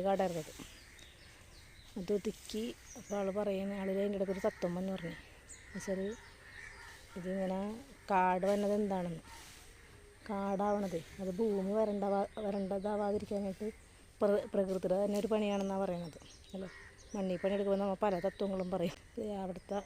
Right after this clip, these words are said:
ഒരുവിധം വൃത്തിയാക്കൽ കഴിഞ്ഞ് ഞാൻ ഈ ചാണകവെള്ളം ഒഴിച്ച് കൊടുക്കട്ടെ. ആളവിടെ ഒരു തൈയും കൂടി നടാനുള്ള ഉദ്ദേശത്തിലാണ് ഞാൻ ഈ ചാണകവെള്ളം ഒഴിച്ച് കൊടുക്കട്ടെ. അപ്പോൾ നമ്മുടെ അത് ഈ അടുത്ത പുല്ല് കുറച്ച് വെട്ടിക്കളഞ്ഞിട്ടാണ്. അപ്പോൾ ഇവിടെ ഒരു തെങ്ങിൻ്റെ തൈയും കൂടി വെക്കാമെന്ന് ഓർത്താണ്. അപ്പോൾ ആൾ തെങ്ങിൻ്റെ തൈ എടുക്കാൻ പോയേക്കാണ്. അപ്പോൾ ഞാൻ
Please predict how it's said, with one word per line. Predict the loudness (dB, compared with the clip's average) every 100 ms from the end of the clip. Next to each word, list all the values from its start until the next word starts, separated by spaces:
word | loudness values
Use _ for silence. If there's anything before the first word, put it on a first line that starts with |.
| -8
ഒരുവിധം | -8 -4 -4
വൃത്തിയാക്കൽ | -4 -2 -2 0 0
കഴിഞ്ഞ് | 0 0 -2 -6 -14 -14 -14 -16 -12 -2
ഞാൻ | 2 2
ഈ | 4
ചാണകവെള്ളം | 4 6 4 4
ഒഴിച്ച് | 2
കൊടുക്കട്ടെ. | -2 -2 -2
ആളവിടെ | 0 0 0
ഒരു | 2
തൈയും | 4 4
കൂടി | 4 4
നടാനുള്ള | 2 2 0 -2
ഉദ്ദേശത്തിലാണ് | -4 -4 -6 -4 -2
ഞാൻ | -2
ഈ | -2
ചാണകവെള്ളം | -2 -2 -2 -2 -4
ഒഴിച്ച് | -6
കൊടുക്കട്ടെ. | -12 -14 -16 -18 -20 -18 -16 -16 -16
അപ്പോൾ | -6 -2 0
നമ്മുടെ | 0 0
അത് | 0 0
ഈ | -4 -10
അടുത്ത | -8 -6 -6 -8 -18 -18 -20 -20 -20 -6
പുല്ല് | -2 0 0 0
കുറച്ച് | 0 -2 0 0
വെട്ടിക്കളഞ്ഞിട്ടാണ്. | 0 0 0 0 -2 0
അപ്പോൾ | 0
ഇവിടെ | 0 0
ഒരു | 0
തെങ്ങിൻ്റെ | 0 0 2 2
തൈയും | 2
കൂടി | 2 0
വെക്കാമെന്ന് | -2 -2 -2
ഓർത്താണ്. | -6 -10 -12 -18 -20 -20 -18 -18 -18 -20 -18 -8
അപ്പോൾ | 0 2
ആൾ | 4 2
തെങ്ങിൻ്റെ | 2 2 2
തൈ | 2
എടുക്കാൻ | 0 0 2
പോയേക്കാണ്. | 0 -2 -8 -8
അപ്പോൾ | -6
ഞാൻ | -4